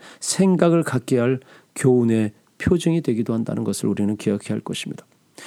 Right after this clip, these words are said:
다윗의 옳지 못한 행동으로 인하여 얻게 된 악인은 결국 죽음을 맞게 되죠. 사무엘하 십이 장 십오 절에 나와 있지 않습니까? 어쩌면 그것은 다윗의 범죄함으로 그가 받게 된 첫 번째 죄의 결과라고 할 수 있어요.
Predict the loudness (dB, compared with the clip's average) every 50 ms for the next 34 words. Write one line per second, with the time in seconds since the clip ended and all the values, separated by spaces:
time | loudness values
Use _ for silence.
0 | -16 -16 -16 -16 -18 -8 0 2 4 4 4 4 4 4 4 6 6 4 4 4
1 | 4 4 4 4 4 4 6 6 4 4 4 6 4 4 4 4 4 4 4 2
2 | 2 2 0 2 2 2 2 2 2 2 2 0 0 0 0 0 2 0 0 -2
3 | -2 -2 0 2 2 4 4 4 4 2 0 0 0 -2 -2 -2 -6 -8 -10 -16
4 | -18 _ _ _ _ _ -20 -18 -10 -4 2 4 4 6 6 6 6 6 4 4
5 | 2 2 0 2 2 4 2 2 2 0 0 0 -2 -2 -2 -6 -10 -12 -14 -18
6 | _ _ _ _ _ _ _ _ _ _ _ _ _ _ _ _ 0 2 4 4
7 | 2 2 0 -2 -2 -2 -4 -4 -6 -8 -10 -10 -16 _ _ _ 0 2 4 4
8 | 4 4 4 2 4 2 2 4 4 4 2 2 2 2 4 4 4 4 4 2
9 | 2 4 4 4 4 4 4 4 4 4 4 4 2 2 2 2 2 4 4 4
10 | 4 4 2 4 2 2 2 0 -2 -2 2 2 2 4 4 4 2 2 4 4
11 | 4 4 4 4 4 4 4 4 2 2 2 2 0 0 0 -2 -4 -4 -4 -4
12 | -6 -6 -12